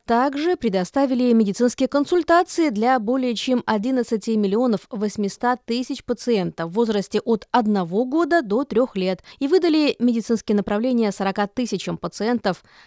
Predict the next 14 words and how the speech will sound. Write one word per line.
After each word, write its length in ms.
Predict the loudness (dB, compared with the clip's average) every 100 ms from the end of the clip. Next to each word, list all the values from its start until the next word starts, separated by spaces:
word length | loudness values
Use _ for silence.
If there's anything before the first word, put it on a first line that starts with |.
| _
сообщила 800 | -4 -2 -2 -4 -4 0 0 0
на 220 | -2 -4
пресс-конференции 880 | -6 -4 -2 -2 0 0 -2 -2 -2
представитель 680 | -2 -6 -6 -4 -4 -4 -2
Государственного 760 | -4 -2 -2 -2 -2 -6 -6
комитета 560 | -4 -4 -2 0 0 -2
по 160 | -4 -2
делам 340 | 0 0 0 -6 -10
здравоохранения 840 | -2 0 2 2 2 2 2 -2
К 160 | -2 0
Н 120 | 2
Р 140 | 2 0 -12 -20
Фу 360 | -6 -2 -2 -2
Вэй. 460 | -4 -4 -6 -8